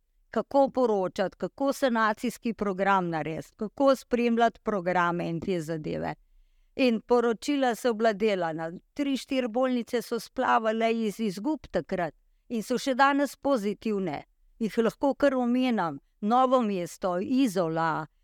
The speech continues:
a, Jesenice, pa še katera. Ampak potem je nekdo prišel pa je rekel: "Maltene to ni potreba, ne bomo to nadaljevali," in se je zadeva zaključila. A veste, ni,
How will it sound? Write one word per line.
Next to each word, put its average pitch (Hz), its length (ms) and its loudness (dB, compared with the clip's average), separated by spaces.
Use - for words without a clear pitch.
a, 190 260 0
Jesenice, 214 840 0
pa 233 100 -4
še 320 160 0
katera. 190 500 0
Ampak 180 440 -6
potem 285 380 0
je 277 80 4
nekdo 240 320 -2
prišel 262 420 0
pa 240 100 2
je 220 40 4
rekel: 240 540 0
"Maltene 214 640 0
to 220 240 2
ni 214 200 2
potreba, 196 580 0
ne 170 140 -2
bomo 170 340 0
to 180 200 -2
nadaljevali," 165 760 0
in 240 220 0
se 220 240 0
je 220 160 4
zadeva 190 480 0
zaključila. 151 640 -8
A 180 80 -8
veste, 254 340 2
ni, 277 440 0